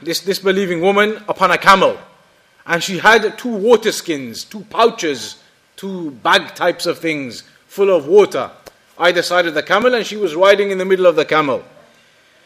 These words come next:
So they asked her, they said to her, "Where did you get this water from? Where have you filled up your pouches of water?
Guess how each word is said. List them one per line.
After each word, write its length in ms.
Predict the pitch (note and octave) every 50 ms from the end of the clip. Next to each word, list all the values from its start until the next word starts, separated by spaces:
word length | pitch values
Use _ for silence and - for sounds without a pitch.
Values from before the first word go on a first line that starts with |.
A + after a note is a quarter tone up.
| _ _ _ _ _ _ _ _ _
So 200 | - - B3 B3
they 100 | C4 C4
asked 480 | - - C4 D4 C#4 - - - - -
her, 300 | E3+ C#3+ A2+ - - - _ _ _ _
they 80 | - G3
said 200 | - D4 C#4 -
to 80 | C4 A#3+
her, 100 | A#3 A#3
"Where 160 | A3 B3 C4+ C#4
did 160 | A3 B3+ A3+
you 60 | A#3
get 160 | G#3 B3+ A3+
this 120 | A3+ - -
water 280 | A3 A#3+ A3 A3+ G3
from? 260 | - - C#3+ A#2 G2 - - - _
Where 220 | - C#3 G3 A#3 A3+
have 200 | G#3+ A3 G#3+ A3+
you 80 | G#3
filled 320 | - - A3+ A3+ A3 G#3+ A3
up 140 | G#3 G#3+ G3
your 160 | G3 G3 F#3
pouches 480 | F#3+ - - G3+ G3+ G3+ - G3 F3 F3+
of 120 | F3 D3+
water? 380 | D#3+ F#3 F#3+ F3+ F#3 D3 A#2+